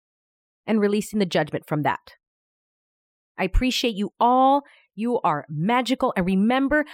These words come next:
I have a thirty-day meditation challenge, and I am in love with the thirty-day show up. I mean, little side note, I'm gonna be, keep doing this. It's gonna be a different challenge,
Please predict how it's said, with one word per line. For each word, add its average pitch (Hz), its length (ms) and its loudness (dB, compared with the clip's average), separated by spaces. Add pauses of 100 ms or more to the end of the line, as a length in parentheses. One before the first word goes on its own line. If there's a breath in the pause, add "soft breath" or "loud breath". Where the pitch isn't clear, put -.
(120)
I 220 80 -2
have 277 120 2
a 262 60 0
thirty-day 254 760 0
meditation 214 680 -2
challenge, 233 560 -2
and 185 160 -2 (120)
I 233 380 2
am 175 260 -2
in 165 200 -4
love 156 760 0 (520)
with 175 180 0
the 170 100 -4
thirty-day 160 560 0
show 147 300 -2
up. - 220 -6 (720)
I 165 60 -4
mean, 165 200 0
little 196 200 0
side 202 380 -4
note, 269 340 0 (300)
I'm 170 100 2
gonna 202 120 2
be, 170 220 -4
keep 196 320 -6
doing 175 280 4
this. - 240 -4
It's 160 140 -10
gonna 185 200 0
be 185 140 0
a 175 40 2
different 165 380 -4
challenge, 185 640 -2